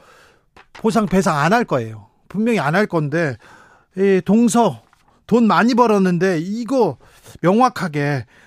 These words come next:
사과하고 회수 조치가 아니라, 아니라 먹은 사람들한테 이거, 아이, 뭐 조처를 취해야 되는데, 분명히 또 기업체의 잘못은 그냥 지나가더라고요. 한국타이어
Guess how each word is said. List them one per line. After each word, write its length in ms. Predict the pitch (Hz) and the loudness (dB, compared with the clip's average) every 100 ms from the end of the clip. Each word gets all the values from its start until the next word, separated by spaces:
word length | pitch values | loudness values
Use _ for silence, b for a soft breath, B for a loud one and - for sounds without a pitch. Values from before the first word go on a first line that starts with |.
| b | b
사과하고 800 | - 208 202 170 180 208 175 127 | -4 -2 0 0 -2 -2 -6 -4
회수 300 | 226 285 247 | -2 -2 0
조치가 420 | 202 - 196 175 | -2 -2 -6 -2
아니라, 300 | 151 165 143 B B | 0 0 -2 B B
아니라 380 | 156 180 165 147 | -2 0 0 2
먹은 300 | 156 185 220 | 2 2 2
사람들한테 720 | 214 190 165 156 143 151 135 b b - | 2 0 -2 -2 -4 -6 -8 b b -10
이거, 140 | 180 - _ b b b b b - - | -10 -10 _ b b b b b -14 -4
아이, 400 | 220 208 190 190 | -2 0 0 0
뭐 360 | 156 170 165 - B B B B B B B _ _ _ | -2 -2 -2 -8 B B B B B B B _ _ _
조처를 460 | 180 196 208 277 254 | -2 0 0 0 0
취해야 300 | - 254 233 | 0 2 2
되는데, 460 | 196 180 165 170 | 0 -2 -4 -6
분명히 680 | 160 - 180 240 339 339 311 | -8 -6 -2 0 2 2 -2
또 140 | - 196 | -2 -6
기업체의 680 | - 180 247 247 - 302 | -4 -2 -2 -2 -6 -4
잘못은 580 | 220 139 156 190 185 165 | -6 -8 -6 -6 -6 -8
그냥 360 | - 180 277 254 | -2 2 2 0
지나가더라고요. 920 | - 160 156 151 147 131 107 117 131 | -4 -4 -2 -2 -4 -8 -8 -10 -8
한국타이어 680 | 160 247 285 - 262 262 | -6 -6 -6 0 2 4